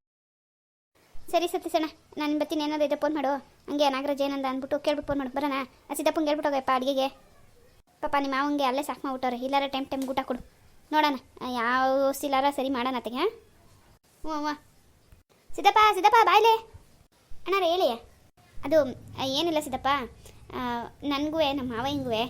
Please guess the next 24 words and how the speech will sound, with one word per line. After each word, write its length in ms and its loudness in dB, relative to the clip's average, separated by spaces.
ಮಧ್ಯಾಹ್ನ 300 4
ಒಂದೊತ್ತಿಗೆ 480 4
ಅಡುಗೆ 240 6
ಮಾಡ್ಕೊಡ್ಬೇಕಾಗಿತ್ತು. 920 0
ಒಸಿ 280 2
ಆಯ್ತದ 420 4
ನಿಮ್ಮ 160 4
ಮನೆಗೆ? 280 4
ಮಾವಯ್ಯನ 360 6
ಕರ್ಕೊಬಂದೀನಿ, 460 0
ಹುಷಾರಿಲ್ಲ 400 4
ಅವ್ನಿಗೆ, 260 0
ಆ, 140 0
ಹೋಟ್ಲಿಂದ 460 4
ಬೇಡ 280 4
ಅಂತ. 220 -2
ಆ, 280 2
ಈಗ 220 4
ಒಂದೊತ್ತು 300 6
ಮಾಡಿಕೊಡು, 300 4
ರಾತ್ರಿಗೆ 280 0
ಏನಾರ 160 4
ಮಾಡ್ತೀನಿ 300 0
ನಾನು. 120 0